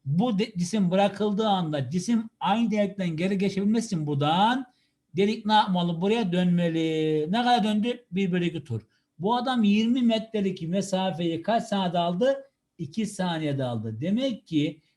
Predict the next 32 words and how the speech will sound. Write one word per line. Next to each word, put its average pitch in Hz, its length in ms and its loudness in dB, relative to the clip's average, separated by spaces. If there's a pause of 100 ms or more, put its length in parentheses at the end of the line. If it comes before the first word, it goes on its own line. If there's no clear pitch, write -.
(140)
bu 165 280 0
adam 165 520 -2
buradan 196 1000 0
buraya 196 280 2
iki 185 180 -4
saniyede 202 300 0
geldiğinde 156 680 0 (280)
delik 202 280 -2
de 160 160 -2
buradan 170 340 -2
buraya 151 200 -2
iki 175 160 -6
saniyede 151 280 -2
gelmeli. 208 680 2 (300)
İki 196 220 -4
saniyede 180 480 -2
bir 208 180 -2
bölü 180 160 -2
iki 180 140 -4
tur 196 100 -2
atmışsa 208 640 -2 (280)
bir 202 280 -2
turu, 143 220 -6
yani 175 420 -4
periyodu 190 320 -4
dört 196 160 -2
saniyede. 127 400 -8
Bize 214 200 -4
ne 240 100 0
istiyor 226 240 -2
yine? 240 200 0 (340)
Açısal 208 600 0